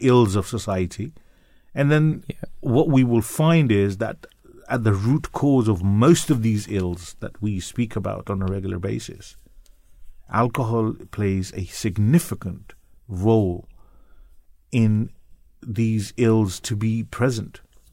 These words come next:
Speaker 1: So, you know, finally, what, what I would say before we move on is, uh, um, you know,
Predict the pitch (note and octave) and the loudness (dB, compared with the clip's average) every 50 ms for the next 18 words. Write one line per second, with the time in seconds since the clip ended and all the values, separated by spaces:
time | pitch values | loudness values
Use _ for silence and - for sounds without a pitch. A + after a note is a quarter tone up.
0 | - - _ _ _ - _ _ _ _ _ _ - - C3+ C3 B2+ B2+ A#2+ - | -20 -20 _ _ _ -20 _ _ _ _ _ _ -4 0 2 4 4 2 0 -2
1 | - C#3+ D3+ C#3+ A2 G2 G2+ G2 F#2+ G2 G2 - - C#3 C#3+ C3+ A#2+ A2 G#2 G#2 | -8 -8 -6 -4 -4 -4 -6 -8 -12 -16 -14 -2 0 2 2 2 2 2 0 0
2 | G2 F#2 G2 G#2+ - - - G#2+ - - G2+ G2 G2 F2+ G2+ A2 A2 - - G#2 | 0 0 -2 -4 -4 -4 -6 -8 -6 -4 -4 -2 -2 0 0 -2 -2 -2 -4 -4
3 | F#2+ F2+ F#2 F#2 - G#2+ G2+ F#2+ F#2 F2 F2+ G2 F#2+ F2 G2+ G#2 G2+ F2+ F2+ F2+ | -4 -4 -6 -6 -6 -6 -4 -4 -2 -2 -2 -4 -4 -4 -4 -6 -6 -6 -8 -10
4 | E2+ G2+ F#2+ F2+ F2+ F2 F#2 F#2+ F#2 F#2+ G2+ G#2 G#2+ - _ _ _ - _ - | -10 -6 -6 -6 -6 -8 -10 -10 -10 -10 -10 -14 -16 -20 _ _ _ -20 _ -20
5 | - - - - - F#2 - - A#2+ A2+ A2 - | -16 -16 -14 -14 -14 -16 -14 -16 -16 -14 -14 -16